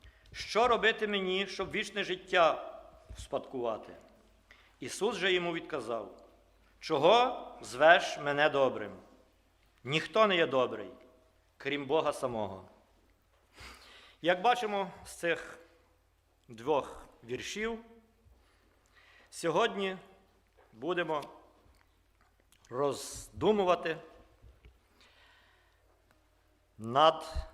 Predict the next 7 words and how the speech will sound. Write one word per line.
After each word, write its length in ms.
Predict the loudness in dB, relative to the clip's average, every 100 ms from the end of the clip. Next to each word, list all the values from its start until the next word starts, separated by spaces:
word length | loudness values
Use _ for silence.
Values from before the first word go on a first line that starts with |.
| -20 4
добром 680 | 6 8 8 8 4 -4 -14 -20 -20 _ _ _ _ _ _ _
і 280 | -4 -4 -4 -8 -20 _ -20 -20 -16 -12
чуть-чуть 720 | -10 -12 -14 -18 -20 -20 -20 -20 _ _ _ _ 2
над 200 | 4 4
злом. 500 | 2 -2 -2 -6 -14 -20 _ _ _ _ _ _
Тому 260 | -4 -2 -2
що 480 | 0 -2 -2 -12